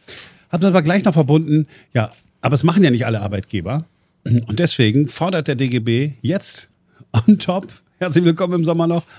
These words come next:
auch noch mehr Personal für die Arbeitsstättenkontrolleure. <laughs> Genau. Nochmal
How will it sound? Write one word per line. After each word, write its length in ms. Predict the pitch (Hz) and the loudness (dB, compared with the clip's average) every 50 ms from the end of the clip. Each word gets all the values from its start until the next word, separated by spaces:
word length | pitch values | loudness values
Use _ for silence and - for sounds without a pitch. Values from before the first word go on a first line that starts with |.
| - _ | -20 _
auch 220 | - 120 - - - | -2 -2 -2 0 0
noch 200 | 139 143 - _ _ - - _ _ _ | -2 -2 -2 _ _ -20 -20 _ _ _
mehr 380 | - 101 104 117 131 147 165 170 | -2 2 4 6 6 6 4 0
Personal 720 | - - 147 147 127 127 117 120 127 127 120 123 127 135 139 | 0 0 0 2 2 0 0 0 0 0 -2 0 -2 -2 -4
für 360 | 131 - - 135 120 120 123 | -6 -6 -4 -2 0 0 -2
die 360 | 110 110 113 113 107 110 113 - | -2 -2 0 0 0 0 -2 -4
Arbeitsstättenkontrolleure. 1300 | 113 127 127 127 101 - - - 123 117 - 120 104 - 104 90 - 104 92 85 87 87 82 90 - _ - - - - 160 - - | -6 -4 -4 -4 -6 -6 -6 -6 -6 -4 -2 -4 -4 -4 -6 -6 -4 -4 -6 -4 -6 -8 -8 -10 -14 _ -14 -14 -2 -2 -2 -2 -2
<laughs> 400 | 156 - _ - - - _ _ | -8 -8 _ -14 -14 -14 _ _
Genau. 220 | - 175 185 214 214 - 160 151 156 - 143 - - - - - - - - - - - - - - | -6 -6 -6 -4 -4 -4 -4 -4 -4 -4 -4 -4 -6 -6 -6 -6 -6 -10 -16 -20 -20 -20 -20 -6 0
Nochmal 220 | 254 247 254 254 | 2 2 4 2